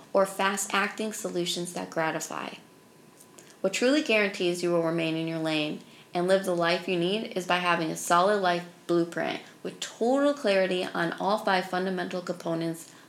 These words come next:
of life, which are life vision, self-belief, growth mindset, grit, and goals. A popular question I saw on Google that is frequently asked causes great concern, if you ask me,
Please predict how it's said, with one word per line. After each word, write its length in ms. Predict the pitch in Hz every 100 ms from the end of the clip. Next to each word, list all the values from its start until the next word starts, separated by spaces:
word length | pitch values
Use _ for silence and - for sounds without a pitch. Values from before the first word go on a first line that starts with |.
| -
of 200 | 175 170
life, 280 | 156 -
which 160 | 190 170
are 400 | 214 202 - - - - - -
life 320 | - 190 233 226
vision, 460 | 180 175 185 220 - - - -
self-belief, 920 | - - 214 220 202 180 175 180 - - - -
growth 300 | - 196 214
mindset, 680 | 233 190 180 175 185 196 - - - -
grit, 340 | - 175 196 - - - -
and 160 | 175 170
goals. 500 | 170 - - - - - - - -
A 60 | 220
popular 520 | 240 233 349 403 330
question 400 | 277 233 233 190
I 180 | 170 175
saw 240 | 175 214
on 180 | 226 233
Google 560 | 226 165 - - 190 190 - - -
that 180 | 180
is 220 | 180 175 -
frequently 600 | - 185 208 254 254 247
asked 440 | 175 185 180 -
causes 400 | - 185 214 208
great 320 | - 190 180
concern, 580 | 185 180 180 170 165 170
if 160 | 175 170
you 120 | 175
ask 280 | 165 170 -
me, 300 | 175 185